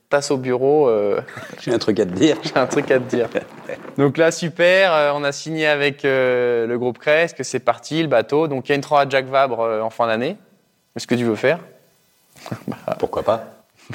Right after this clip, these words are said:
Speaker 1: bah ouais, ça, ça c'est sûr, je veux bien. On est parti. Et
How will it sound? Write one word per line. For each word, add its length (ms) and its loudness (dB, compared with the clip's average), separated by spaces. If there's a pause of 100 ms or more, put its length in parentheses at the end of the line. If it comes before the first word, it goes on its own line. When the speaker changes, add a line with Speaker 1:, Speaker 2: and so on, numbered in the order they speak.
Speaker 1:
bah 120 2
ouais, 160 2
ça, 200 -2
ça 160 -2
c'est 160 0
sûr, 240 2
je 60 -4
veux 100 2
bien. 260 0 (480)
On 60 -4
est 40 -2
parti. 380 -4 (480)
Et 1000 0